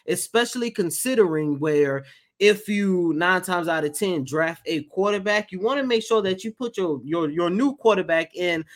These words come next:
let's say, a decent situation. And I know you talked a lot about whether or not this wide receiving core was good or not.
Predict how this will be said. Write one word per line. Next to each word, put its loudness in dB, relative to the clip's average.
let's 4
say, 4
a 4
decent -2
situation. -2
And -2
I -2
know -2
you -2
talked -2
a -2
lot 2
about 0
whether 0
or 0
not -4
this -6
wide 0
receiving -4
core -2
was -6
good -2
or -2
not. 4